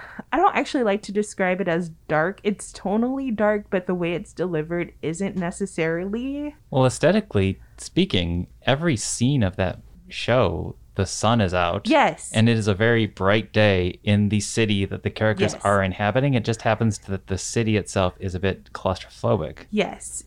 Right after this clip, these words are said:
Speaker 1: that
Speaker 2: It's
Speaker 1: is
Speaker 2: like the, it's like the
Speaker 1: because
Speaker 2: Casbah. It's like the futuristic Casbah or something.
Speaker 1: Right. And it's just this place in which there's a, it's actually a long, complicated story, so I'm gonna try to keep things short. But it is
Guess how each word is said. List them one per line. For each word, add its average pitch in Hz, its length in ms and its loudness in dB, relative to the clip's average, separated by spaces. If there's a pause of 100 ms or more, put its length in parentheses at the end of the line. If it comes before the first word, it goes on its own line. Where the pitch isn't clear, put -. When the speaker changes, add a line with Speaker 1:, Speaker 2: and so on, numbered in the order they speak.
Speaker 1:
that 208 160 0
Speaker 2:
It's 214 60 0
Speaker 1:
is 220 40 2
Speaker 2:
like - 160 0
the, 107 220 0
it's 107 80 -4
like 117 240 2
the 113 80 2
Speaker 1:
because - 180 -2
Speaker 2:
Casbah. 110 720 -2
It's - 140 -8
like 98 160 -2
the 101 80 -4
futuristic 104 680 -6
Casbah - 360 -8
or 82 80 -10
something. 277 200 -6
Speaker 1:
Right. 262 480 -4
And 247 400 0
it's 233 300 -2
just 269 340 -6
this 247 240 -4
place 185 480 -6
in 185 220 -6
which 160 300 -4
there's 277 260 -2
a, 311 260 -4
it's 240 220 -4
actually 269 380 -4
a 233 80 0
long, 165 320 0
complicated 160 600 -6
story, 147 440 -4
so 160 140 -4
I'm 165 100 -4
gonna 175 240 -2
try 156 440 -4
to 151 600 -6 (180)
keep 196 300 -4
things 180 240 -2
short. - 580 -4 (280)
But 214 260 4
it 214 240 -2
is 226 480 2